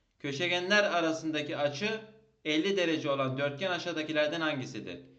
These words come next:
Köşegen uzunlukları farklı olduğu için kare ve dikdörtgen olamaz. Tamam mıyız? Ayrıca köşegenler arasındaki açı doksan derece olmadığı için eşkenar dörtgen de olamaz.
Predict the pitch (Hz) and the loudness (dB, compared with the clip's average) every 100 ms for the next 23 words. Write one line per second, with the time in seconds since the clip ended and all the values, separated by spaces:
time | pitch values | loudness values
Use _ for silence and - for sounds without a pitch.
0 | _ _ 139 135 175 208 208 185 175 156 | _ _ -6 -2 -2 0 0 -2 -4 -4
1 | 165 156 160 151 156 151 156 196 - 196 | -4 0 4 4 2 -2 0 0 0 -2
2 | 208 - - - _ _ _ 175 175 165 | -4 -6 -14 -20 _ _ _ 2 4 2
3 | 151 135 147 139 127 190 202 202 - - | 0 -4 -2 -2 0 2 2 2 -6 -14
4 | - _ _ 135 139 127 92 - - - | -20 _ _ -2 0 0 -4 -10 -18 -20
5 | _ _ _ _ _ _ _ _ _ _ | _ _ _ _ _ _ _ _ _ _
6 | _ _ _ _ _ _ _ _ _ _ | _ _ _ _ _ _ _ _ _ _
7 | _ _ _ _ _ _ _ _ _ - | _ _ _ _ _ _ _ _ _ -2
8 | 156 226 196 113 104 - - _ _ - | 4 4 4 -2 -6 -12 -20 _ _ 2
9 | 160 190 220 196 151 - 165 156 185 190 | 4 4 2 4 2 4 0 0 2 2
10 | 196 214 202 175 165 170 160 160 202 160 | 2 4 4 4 0 -4 0 2 2 2
11 | 147 165 - 208 202 196 170 160 156 185 | 2 0 2 2 4 2 2 0 8 10
12 | 208 196 170 151 143 135 139 214 214 160 | 10 8 2 2 0 -2 -4 -4 -4 -4
13 | 156 - 180 196 180 156 135 131 117 110 | -4 -2 0 0 2 0 -4 -6 -4 -4
14 | 107 107 160 202 | -4 -2 -2 -2